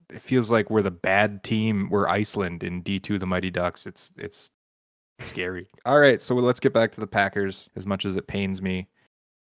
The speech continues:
What did we learn this week? I think one of the main things we learned, and we have to give credit where credit is due, that Vikings offense might be for real, and it might be one of the best offenses in the conference. Kevin O'Connell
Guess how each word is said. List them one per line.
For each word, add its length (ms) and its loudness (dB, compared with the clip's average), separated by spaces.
What 140 10
did 140 2
we 120 8
learn 300 6
this 180 -6
week? 300 -2
I 140 0
think 480 -6
one 140 -2
of 80 0
the 40 0
main 220 4
things 240 -4
we 120 2
learned, 420 4
and 260 0
we 80 2
have 160 0
to 80 -6
give 160 -6
credit 240 2
where 100 -2
credit 300 2
is 160 -2
due, 260 2
that 240 4
Vikings 460 2
offense 680 -2
might 300 -2
be 140 -4
for 180 -4
real, 460 -2
and 160 -2
it 80 -2
might 340 -2
be 140 -2
one 180 0
of 60 -2
the 60 -4
best 360 -2
offenses 640 -4
in 140 -8
the 80 -12
conference. 600 -12
Kevin 260 4
O'Connell 800 2